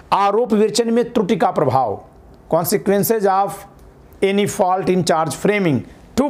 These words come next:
फिफ्टीन, read with section four sixty-four। तो ये बहुत इंपॉर्टेंट है, आप इसको पढ़ी-, पढ़िएगा, बहुत ही इंपॉर्टेंट है दोनों मिला करके, ठीक है। यानी चैप्टर थर्टी फ़ाइव के साथ टू फिफ्टीन, टू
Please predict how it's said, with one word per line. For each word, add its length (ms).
फिफ्टीन, 500
read 260
with 160
section 360
four 200
sixty-four। 500
तो 60
ये 320
बहुत 500
इंपॉर्टेंट 560
है, 380
आप 220
इसको 220
पढ़ी-, 380
पढ़िएगा, 540
बहुत 380
ही 400
इंपॉर्टेंट 520
है 100
दोनों 220
मिला 280
करके, 340
ठीक 160
है। 220
यानी 180
चैप्टर 320
थर्टी 220
फ़ाइव 320
के 100
साथ 340
टू 80
फिफ्टीन, 360
टू 240